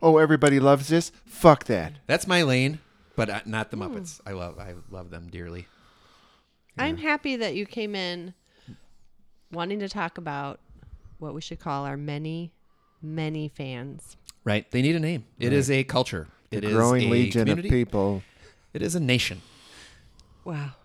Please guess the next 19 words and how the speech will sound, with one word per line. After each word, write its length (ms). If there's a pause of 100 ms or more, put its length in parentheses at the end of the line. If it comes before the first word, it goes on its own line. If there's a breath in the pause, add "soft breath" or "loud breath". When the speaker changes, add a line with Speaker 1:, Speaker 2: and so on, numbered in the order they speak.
(140)
Speaker 1:
Maybe 200
we 120
should 160
come 160
up 140
with 100
a 60
name 200
for 160
our 100
haters 500
when 120
we 80
Speaker 2:
Na-, 100
Speaker 1:
have 100
haters. 220
Speaker 2:
a 40
nation 320
state. 400